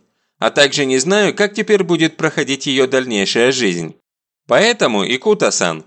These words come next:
я не знаю, сможет ли она поехать с группой в Японию, о чём вас предупреждаю». «Непонятная ситуация», недовольно соглашается японец и предлагает.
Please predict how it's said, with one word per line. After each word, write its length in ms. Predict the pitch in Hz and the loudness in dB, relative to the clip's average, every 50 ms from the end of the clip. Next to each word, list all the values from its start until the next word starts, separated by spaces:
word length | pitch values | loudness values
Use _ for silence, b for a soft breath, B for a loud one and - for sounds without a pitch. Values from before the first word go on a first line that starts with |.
| _ | _
я 180 | - 131 175 208 | -6 -4 -4 -2
не 140 | 226 226 220 | -2 -2 -4
знаю, 400 | 190 185 180 120 95 90 82 82 | -2 0 0 0 0 0 -2 -4
сможет 440 | - - 220 247 247 202 208 160 147 | -4 -2 0 0 0 0 0 -2 0
ли 80 | 120 | 0
она 200 | 117 117 117 113 | 0 2 2 0
поехать 440 | 104 - 120 113 107 - 123 104 92 | 0 2 2 2 2 0 -2 -2 -2
с 80 | 107 127 | -4 -2
группой 400 | 175 196 208 190 202 143 113 104 | 0 0 0 0 0 0 0 0
в 20 | |
Японию, 640 | 117 135 156 - - 127 104 92 85 80 78 76 - - _ _ _ _ _ _ | 0 -2 -4 -2 0 0 0 0 0 -2 -4 -6 -8 -14 _ _ _ _ _ _
о 120 | - - | -8 -6
чём 240 | - - 233 202 190 | -4 -2 -2 0 2
вас 180 | 175 180 165 | 0 0 0
предупреждаю». 960 | - 190 175 170 175 170 - 196 196 190 156 127 117 95 87 80 78 78 87 - _ _ _ _ _ _ _ _ _ _ _ _ _ _ _ _ _ _ _ _ _ _ _ _ _ _ _ | -2 -2 -2 -2 -2 -2 0 2 0 0 2 2 2 2 2 2 0 -6 -12 -20 _ _ _ _ _ _ _ _ _ _ _ _ _ _ _ _ _ _ _ _ _ _ _ _ _ _ _
«Непонятная 1040 | - 104 107 113 - 185 190 202 202 190 175 151 127 120 - 147 139 139 143 147 143 | -8 -6 -6 -4 -2 0 0 2 4 4 4 4 2 0 0 -2 0 0 2 0 0
ситуация», 960 | - 156 151 - 160 151 143 143 143 139 139 - - 151 147 147 147 143 - _ _ _ _ _ _ _ _ _ _ _ | -2 -4 -2 0 2 4 6 6 6 4 2 0 0 0 2 2 0 0 -4 _ _ _ _ _ _ _ _ _ _ _
недовольно 500 | - 110 104 107 107 104 107 107 101 101 | -4 -2 0 2 2 4 4 2 2 0
соглашается 640 | 98 - 104 98 104 104 101 - 104 95 92 - 104 | -2 -2 -2 0 0 0 0 0 0 0 0 0 0
японец 500 | 95 98 98 - 165 170 170 160 143 - 131 | 0 0 0 0 -2 -2 -2 -2 -2 -2 -4
и 40 | |
предлагает. 760 | - - 127 120 117 127 127 120 113 92 85 82 80 - - | -4 -2 -2 -2 0 -2 -2 0 0 0 0 0 -2 -6 -14